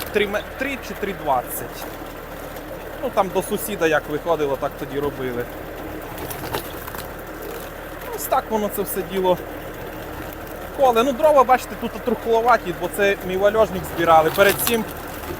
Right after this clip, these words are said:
привозила машина, привозила машина до такі сіровату сосну. В принципі, десять складометрів. Також все я переколов. Це остали-, залишились ті, що я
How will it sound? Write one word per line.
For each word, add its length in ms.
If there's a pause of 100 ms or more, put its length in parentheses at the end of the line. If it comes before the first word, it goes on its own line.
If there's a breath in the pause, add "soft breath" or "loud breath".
(120)
привозила 640
машина, 540 (2000)
привозила 600
машина 520
до 240
такі 320 (140)
сіровату 600
сосну. 480 (800)
В 40
принципі, 640
десять 420
складометрів. 680 (360)
Також 300
все 280
я 120
переколов. 640 (720)
Це 80
остали-, 460 (100)
залишились 580 (160)
ті, 180
що 100
я 160